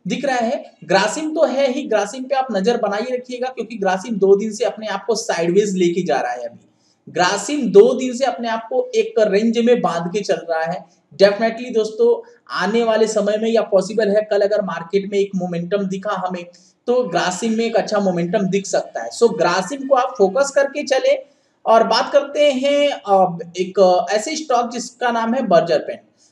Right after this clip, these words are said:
बर्जर पेंट में दोस्तों एक मोमेंटम हमें दिख रहा है। मैं यहाँ पे फाइव मिनट्स के टाइम फ्रेम के according यहाँ पे बात कर रहा हूँ। अभी दोस्तों छह सौ पैंसठ रुपए की स्ट्रॉन्ग सपोर्ट के तौर पे अभी भी खड़ा है पर्टिकुलर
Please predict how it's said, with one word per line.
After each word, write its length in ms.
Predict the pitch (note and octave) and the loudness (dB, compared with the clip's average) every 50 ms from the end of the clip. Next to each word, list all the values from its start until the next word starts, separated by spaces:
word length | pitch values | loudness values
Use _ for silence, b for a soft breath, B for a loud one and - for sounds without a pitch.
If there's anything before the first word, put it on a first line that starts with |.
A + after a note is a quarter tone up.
| _ _ E3+ | _ _ 4
बर्जर 380 | F3 G3+ A#3 C4 C#4+ C#4+ C#4+ | 4 6 8 8 6 6 8
पेंट 240 | C#4 C4+ C4+ C4+ D4 | 4 0 0 0 0
में 120 | C#4+ C4+ | 0 0
दोस्तों 540 | A#3+ B3+ B3 - - C#4 C#4 C#4 - - A3+ | 0 -2 -4 -4 -4 -4 -4 -4 -2 -2 -4
एक 80 | G#3+ - A3 | -4 -2 -2
मोमेंटम 500 | A3 A3 A3 G#3+ A3 A3+ C4 B3+ A#3 A3 | -2 -2 -2 -4 -4 -2 -2 -2 0 0
हमें 240 | G#3+ A3 A3+ A3 | 0 0 -2 -2
दिख 200 | F#3+ G#3+ G3+ - | -4 -6 -8 -2
रहा 160 | G#3 A3 G#3+ G#3+ | -2 0 0 0
है। 260 | G#3+ G#3+ B3 D4 C#4+ B3 | 0 -2 -2 -4 -4 -2
मैं 80 | G3+ G3 | -4 -2
यहाँ 180 | G3+ G3 F#3+ | -2 -2 -4
पे 200 | F#3+ - G#3 G3+ | -2 0 0 0
फाइव 260 | G3+ G3+ A#3+ C4 C4+ | 2 2 -2 -2 -2
मिनट्स 240 | C4 B3+ B3 A#3 - | -2 -4 -6 -8 -8
के 80 | - B3 | -10 -8
टाइम 260 | B3 A3+ G#3+ G#3+ G3 | -6 -6 -6 -6 -4
फ्रेम 200 | F#3 G3+ A3 A3 | -4 -4 -4 -4
के 120 | G#3 A#3 G#3 | -4 -6 -2
according 280 | G3+ F#3+ F#3 G3 F#3+ F3 | -2 0 0 0 -2 -2
यहाँ 120 | E3+ E3+ E3 | -4 -4 -4
पे 60 | G#3+ | -4
बात 340 | F#3+ E3+ C#3+ C3 B2+ - - - | -4 -4 -4 -6 -6 -8 -10 -10
कर 60 | C3+ | -10
रहा 160 | B2 B2 B2 | -10 -10 -12
हूँ। 100 | B2 A#2+ | -12 -12
अभी 260 | A#2 - A2+ A2+ A2+ _ b b b b b b b - | -14 -14 -16 -20 -20 _ b b b b b b b -4
दोस्तों 380 | A#3 C#4+ C#4 F#4 F4+ E4+ E4+ - | -2 -2 0 0 -2 -2 -2 -6
छह 140 | - - B3 | -4 -2 0
सौ 220 | B3 B3 - E4 | 0 2 2 0
पैंसठ 560 | - - - - A3 G#3+ A3 A3 - D#4+ D#4+ D#4+ | 0 0 -2 0 2 2 2 4 4 2 2 2
रुपए 260 | C#4 - - C4+ C4+ | -2 -6 -6 -8 -8
की 160 | C4+ C4+ A#3 | -8 -8 -10
स्ट्रॉन्ग 340 | - - - A3+ G#3+ A#3 A#3+ | -12 -6 -4 -4 -4 -4 -4
सपोर्ट 480 | - - F#3 - - F#3+ F#3 F3+ F#3 | -2 -2 -2 0 0 0 0 0 0
के 80 | - G3 | -4 -4
तौर 240 | F#3+ F3 D3 D3 - - | 0 0 -2 -2 0 -2
पे 60 | G3+ | -2
अभी 380 | - - D#3 D3 C#3 D#3+ E3+ | -2 -2 -6 -8 -6 -6 -6
भी 120 | E3+ D#3 D3 | -6 -6 -8
खड़ा 340 | - - - C3+ B2 A#2+ B2 | -12 -10 -8 -6 -6 -6 -8
है 240 | B2 A#2+ A2+ - - _ _ _ - | -8 -10 -12 -12 -14 _ _ _ 0
पर्टिकुलर 680 | E3+ D#3+ - - F3 E3+ E3+ E3+ E3+ G#3 - - - | 0 0 0 -4 -6 -6 -4 -2 -2 -2 -2 -2 -8